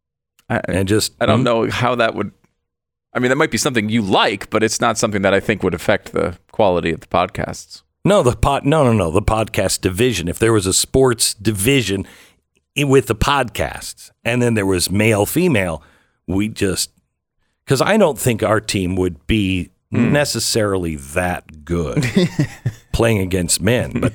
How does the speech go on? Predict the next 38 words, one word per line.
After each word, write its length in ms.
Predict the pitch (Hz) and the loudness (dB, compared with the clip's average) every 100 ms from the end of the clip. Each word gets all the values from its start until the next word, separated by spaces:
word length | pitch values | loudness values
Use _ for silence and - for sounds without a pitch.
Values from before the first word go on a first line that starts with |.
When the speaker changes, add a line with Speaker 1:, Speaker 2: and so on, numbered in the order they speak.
| - | -2
Speaker 2:
even 320 | 165 139 104 | 0 0 0
I 220 | 117 135 | 0 0
could, 320 | 107 92 92 - _ - - 107 | -2 -6 -8 -12 _ -18 -16 -6
you 100 | 98 | -6
know, 220 | 64 - - | -6 -14 -4
come 140 | 123 | -2
on, 120 | 92 - - | -2 -6 -8
seriously. 580 | - 127 123 - 85 69 _ _ _ _ _ _ - | -2 0 0 -2 -8 -14 _ _ _ _ _ _ -6
Women, 500 | 95 110 120 127 - _ _ _ _ _ _ _ | -2 0 0 -2 -8 _ _ _ _ _ _ _
right? 400 | 85 98 113 143 - | -4 0 0 0 -2
That's 200 | 147 - | 0 0
not 100 | 104 | -2
Speaker 1:
Hmm. 40 | |
Speaker 2:
too 60 | 92 | -2
sexist, 580 | 87 98 78 - 82 - | -6 -6 -6 -6 -10 -12
is 140 | 87 127 | -6 -4
it? 160 | 160 - _ | -4 -8 _
<laughs> 220 | - - - _ - | -14 -14 -16 _ -4
Right? 400 | 139 147 185 151 | -2 0 -2 0
Speaker 1:
No, 340 | 110 98 90 202 | 2 2 0 2
Speaker 2:
Women. 420 | 214 110 78 113 | 2 0 -4 0
Speaker 1:
definitely 460 | 127 123 107 92 92 | 0 0 -2 -2 0
not. 400 | 95 90 87 _ _ - | 2 2 -2 _ _ -4
Speaker 2:
I 60 | 127 | 0
mean, 120 | 139 | 2
who 100 | 175 | 2
Speaker 1:
Certainly 320 | - 175 110 | 2 0 2
Speaker 2:
can't 0 | |
beat 60 | 107 | 2
Speaker 1:
not 100 | 107 | 2
Speaker 2:
a 20 | |
Speaker 1:
what 80 | - | 4
you're 100 | 135 | 4
Speaker 2:
woman? 100 | 180 | 4
Speaker 1:
going 120 | 101 | 0
for. 280 | - 87 82 _ - | -2 -2 -2 _ -4
Speaker 2:
Right. 240 | 107 117 - - | 0 0 -4 0
Speaker 1:
Right. 400 | 120 110 95 | 2 4 2